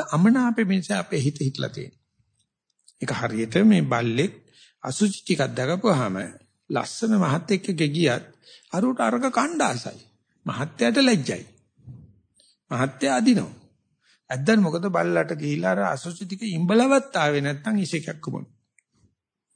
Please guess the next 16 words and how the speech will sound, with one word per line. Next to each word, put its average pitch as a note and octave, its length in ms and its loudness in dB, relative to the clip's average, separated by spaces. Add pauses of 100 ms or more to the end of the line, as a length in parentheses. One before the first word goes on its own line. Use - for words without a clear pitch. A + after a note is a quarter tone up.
(960)
කණ්ඩ E3+ 340 0
නැති E3 240 -2
වුණත් F#3 240 -4
පොඩ්ඩක් F3 360 -2
ඉඹලා F3+ 320 -4
හරි F#3+ 200 -2
එන්න E3 160 -4
ඕන. D3 160 -6 (160)
ඒ B3 180 -6
බලු B3 280 -2
ගතිය. A#3 400 -2
ඒිට E3 320 0
හපන් D#3 440 0 (720)
මේ - 580 0 (240)
අසංවර C#3 480 0
හිත. B2+ 240 -2